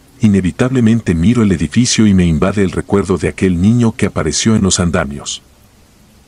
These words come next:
No sé si alguien más, en el futuro, haya percibido cosas similares en los departamentos o en las oficinas que instalaron posteriormente. Tampoco conozco si la historia del menor fallecido se difunde entre los nuevos inquilinos.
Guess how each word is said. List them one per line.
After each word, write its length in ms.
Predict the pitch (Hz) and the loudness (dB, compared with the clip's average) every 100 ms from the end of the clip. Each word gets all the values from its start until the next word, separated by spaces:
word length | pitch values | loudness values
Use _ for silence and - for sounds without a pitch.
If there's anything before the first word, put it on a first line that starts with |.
| _ | _
No 220 | 95 110 | 2 2
sé 160 | 151 160 | 2 0
si 180 | - 104 | 0 0
alguien 340 | 90 - 87 | 0 -2 -2
más, 340 | 82 76 - - _ | -2 -4 -6 -10 _
en 140 | - 85 | -2 -2
el 120 | 78 | -2
futuro, 520 | - - 135 87 80 _ _ - | -4 0 2 2 -4 _ _ -6
haya 240 | 131 151 | -4 -2
percibido 560 | 143 131 131 127 147 139 | -2 -2 -2 -2 -2 -2
cosas 320 | 143 - 127 | 0 0 0
similares 600 | 113 90 80 107 110 - | 2 2 2 0 0 0
en 100 | 95 | 0
los 120 | 87 | 0
departamentos 840 | 90 85 76 73 76 104 104 98 95 | -2 -2 -4 -4 0 0 0 -2 0
o 80 | |
en 80 | 85 | 0
las 160 | 78 - | -2 -4
oficinas 560 | - - 117 110 101 | -4 0 2 2 0
que 100 | - | -2
instalaron 640 | 92 78 - 80 90 110 107 | -2 -2 -4 -4 -2 -2 -2
posteriormente. 880 | 92 - 95 90 78 85 65 - - _ _ _ _ _ _ _ _ | -4 -2 0 0 0 -4 -4 -10 -14 _ _ _ _ _ _ _ _
Tampoco 480 | - 117 - 160 170 | -4 -4 -2 -4 -4
conozco 480 | - 113 92 - 95 | -2 -2 0 -2 -4
si 140 | - | -2
la 100 | 85 | -2
historia 420 | 78 - 104 110 107 | -2 -2 -2 0 -2
del 160 | 95 | -2
menor 300 | 80 76 92 | -2 -2 -2
fallecido 580 | - 87 87 - 113 110 | -4 -6 -4 -2 0 0
se 160 | - 92 | 0 -2
difunde 440 | 87 113 123 110 | -2 -2 0 0
entre 260 | 95 - 87 | 0 -2 -2
los 220 | 78 - | -2 -2
nuevos 340 | 101 113 - | -2 -2 -2
inquilinos. 640 | 98 - 95 82 76 - | -2 0 0 0 -4 -10